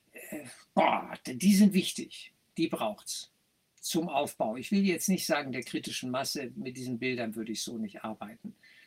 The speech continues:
weil das auch nicht unbedingt so ganz korrekt ist. Wie viele Lehrer Gottes braucht es, um die Welt zu erlösen? Dann heißt die berühmte Antwort natürlich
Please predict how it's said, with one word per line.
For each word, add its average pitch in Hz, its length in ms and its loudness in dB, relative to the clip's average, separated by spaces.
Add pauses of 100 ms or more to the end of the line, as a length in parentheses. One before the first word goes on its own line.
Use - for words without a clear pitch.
(160)
weil 120 140 -6
das 120 240 -6
auch 127 220 -8
nicht - 320 -10
unbedingt 113 460 -4
so 117 420 -6
ganz 113 260 -6
korrekt - 460 -14
ist. - 260 -10 (480)
Wie 165 120 2
viele 156 280 2
Lehrer 143 360 0
Gottes 156 340 -2
braucht 123 300 0
es, 156 140 -4
um 131 100 -4
die 123 140 -2
Welt 120 200 -2
zu - 140 -4
erlösen? 214 640 4 (320)
Dann 127 320 -6
heißt 143 300 2
die 160 80 2
berühmte 151 500 6
Antwort 160 460 0
natürlich 143 720 -2